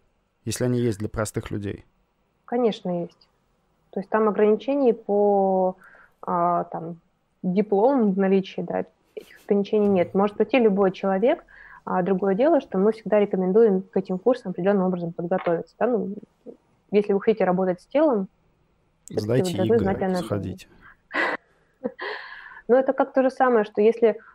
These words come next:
Speaker 2: а, человеку нужен мост через ручеёк,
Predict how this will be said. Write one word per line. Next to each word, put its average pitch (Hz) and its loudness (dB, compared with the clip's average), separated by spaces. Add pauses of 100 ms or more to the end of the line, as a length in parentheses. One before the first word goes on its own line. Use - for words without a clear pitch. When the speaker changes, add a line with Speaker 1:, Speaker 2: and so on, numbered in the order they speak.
(140)
Speaker 2:
а, 190 2
человеку 233 2 (380)
нужен 214 6
мост 339 0
через 190 2
ручеёк, 202 2